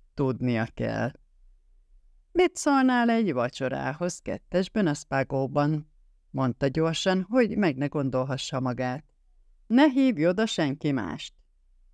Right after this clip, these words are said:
Ez is váratlanul érte Mandyt. Emlékezni sem tudott az utolsó alkalomra,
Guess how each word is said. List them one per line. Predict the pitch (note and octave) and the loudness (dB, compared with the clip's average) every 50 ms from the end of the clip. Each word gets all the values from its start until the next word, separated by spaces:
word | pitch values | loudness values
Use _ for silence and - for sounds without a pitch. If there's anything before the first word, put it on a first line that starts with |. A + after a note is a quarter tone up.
| _ _ _ _ _ _ _ _ _ _ | _ _ _ _ _ _ _ _ _ _
Ez | - - B3+ E3+ C3+ | -2 4 4 4 4
is | D3+ F#3+ G#3+ - - - | 4 -2 -2 -2 -4 -8
váratlanul | - C3+ A#2 A#2 B2 C3+ C3 - - C#3+ C3+ C3 C#3+ C3+ C3+ | -6 -4 -2 -2 -2 -2 -2 -4 -4 -4 -2 0 0 0 0
érte | C3 B2+ B2+ C3 - - C#3+ | 0 0 -2 -2 -4 -6 -4
Mandyt. | C#3 C#3 C3 C3 C3+ C3+ C#3 D3+ D3+ D3+ _ _ _ _ _ _ _ _ _ _ _ _ - | -4 -2 -2 -2 -4 -2 -2 -4 -4 -6 _ _ _ _ _ _ _ _ _ _ _ _ -2
Emlékezni | - D4+ D4 B3 A3+ F#3+ F#3 F3+ - - F#3 F3+ E3+ D#3 E3 | 2 4 4 6 4 4 2 -2 -2 -2 -2 -2 -2 -2 -4
sem | E3 - - F3 E3+ E3+ | -4 -2 0 0 -2 -2
tudott | - - F3 C3+ C#3+ D3 _ - | -2 -2 -2 0 -2 -4 _ -2
az | E3+ D3+ - D3+ | -2 -2 -2 -2
utolsó | C3+ - - B2+ C#3 D3 - C#3 C3 | -6 -4 -2 -4 -2 -2 -2 -2 -2
alkalomra, | B2+ B2+ A#2+ - - - B2 B2 B2+ C3 C3 C3 C#3 C#3 D3 | -2 -2 -4 -8 -6 -6 -4 -2 -2 -2 -2 -2 -4 -4 -6